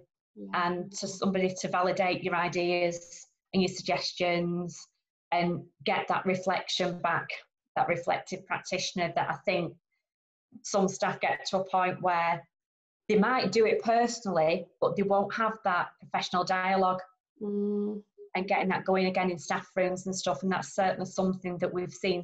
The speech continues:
Speaker 2: happening, and we want to move forward
Speaker 1: Yeah.
Speaker 2: and keep going.
Speaker 1: I agree. I, I think one, I, I've al-, you know, departments always, ever since I've been in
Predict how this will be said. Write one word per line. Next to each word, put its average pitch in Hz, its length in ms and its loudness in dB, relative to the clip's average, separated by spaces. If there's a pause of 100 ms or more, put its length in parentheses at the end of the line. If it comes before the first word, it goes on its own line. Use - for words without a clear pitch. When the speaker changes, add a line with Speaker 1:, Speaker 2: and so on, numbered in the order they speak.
Speaker 2:
happening, 180 580 -4 (340)
and 170 240 0 (200)
we 175 160 4
want 165 260 2
to - 160 -2
move 165 220 2
forward 160 520 4 (400)
Speaker 1:
Yeah. 202 220 -8
Speaker 2:
and 165 140 -2
keep 170 380 -8
going. 160 380 4 (400)
Speaker 1:
I 220 140 4
agree. 220 480 2 (200)
I, 208 280 6
I 220 60 0
think 214 500 0 (720)
one, 220 540 4 (120)
I, 214 140 6 (140)
I've 208 220 4
al-, - 400 4
you 220 100 -4
know, 196 180 0 (280)
departments 202 720 2
always, 196 840 0 (520)
ever 196 140 -4
since 196 240 -6
I've 196 160 -8
been 202 180 2
in 190 340 0